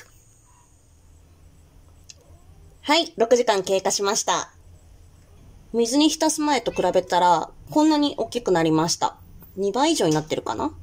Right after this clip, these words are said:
で、これをこの後茹でていきます。で、茹で時間なんですけど、結構長くて、普通の鍋で茹でると、四時間ぐらいかかるんですよ。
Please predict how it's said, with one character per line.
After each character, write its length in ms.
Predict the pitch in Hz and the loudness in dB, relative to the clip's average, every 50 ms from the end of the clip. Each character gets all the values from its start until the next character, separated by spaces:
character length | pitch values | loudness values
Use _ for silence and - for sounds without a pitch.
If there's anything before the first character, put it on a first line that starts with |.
| - - - - - - - - - - - - - - - - - - - - - - - 349 | -18 -18 -18 -18 -18 -18 -18 -20 -20 -20 -20 -20 -20 -20 -20 -20 -20 -20 -20 -20 -20 -12 -4 -2
で、 100 | 370 359 | -2 0
こ 140 | 370 339 | 2 2
れ 160 | 330 330 330 339 | 4 6 6 6
を 240 | 339 330 - - - - - - | 4 4 2 -4 -12 -20 -6 -4
こ 80 | 247 | 0
の 100 | 233 226 | 2 2
後 140 | 214 - - | 2 2 2
茹 120 | 175 185 | 0 2
で 120 | 180 170 160 | 4 2 2
て 80 | - | 2
い 80 | 131 131 | -2 -6
き 120 | - - | -6 -6
ま 200 | 160 190 220 269 | -4 -2 -2 -2
す。 280 | 262 - - - - - - - - - - - - - - - - - - - - - _ _ _ _ _ _ _ - - - - _ _ _ _ _ _ | -4 -6 -8 -10 -12 -16 -20 -20 -20 -20 -20 -20 -20 -20 -20 -20 -20 -20 -20 -20 -20 -20 _ _ _ _ _ _ _ -20 -20 -20 -20 _ _ _ _ _ _
で、 220 | - 214 208 208 208 | -2 0 2 4 4
茹 100 | 208 202 | 4 4
で 120 | 254 359 | 2 2
時 120 | - 415 | 0 0
間 180 | - 392 320 247 | -2 0 0 2
な 120 | 208 190 | 2 2
ん 20 | 180 | 4
で 80 | 170 | 2
す 100 | 175 - | 2 2
け 120 | - 180 170 | 0 0 0
ど、 60 | 165 | 0
結 240 | - - 453 453 - - | -2 -4 -4 -4 0 2
構 140 | 277 233 | 2 4
長 200 | 208 196 185 190 | 4 4 2 0
く 100 | 185 - | -2 -4
て、 520 | - - - 180 180 175 165 151 135 - - _ _ | -6 -2 2 4 6 6 4 4 0 -6 -12 _ _
普 180 | _ - - - | _ -18 -12 -6
通 180 | - 339 349 | -2 0 2
の 80 | 359 370 | 4 4
鍋 240 | 349 359 320 214 170 | 2 4 4 4 4
で 220 | - 180 180 156 | 4 4 4 4
茹 80 | 156 175 | 2 2
で 120 | 185 185 | 4 4
る 120 | 175 170 156 | 2 2 0
と、 500 | - - 180 175 175 160 139 - - - _ _ _ _ - _ | 0 2 4 6 6 6 4 2 -4 -10 _ _ _ _ -16 _
四 220 | - 240 254 277 | 2 4 6 6
時 200 | 294 - - 370 | 6 4 0 -2
間 280 | - 440 427 427 427 427 | 0 2 4 4 4 4
ぐ 80 | 415 370 | 4 4
ら 140 | 262 185 | 4 2
い 180 | 151 - - - | 2 0 -4 -10
か 140 | _ - - | _ -16 -4
か 120 | - 214 202 | 0 0 2
る 100 | 180 165 | 2 2
ん 40 | |
で 80 | 156 156 | 0 0
す 100 | 175 - 156 | 0 0 -2
よ。 100 | 127 | -2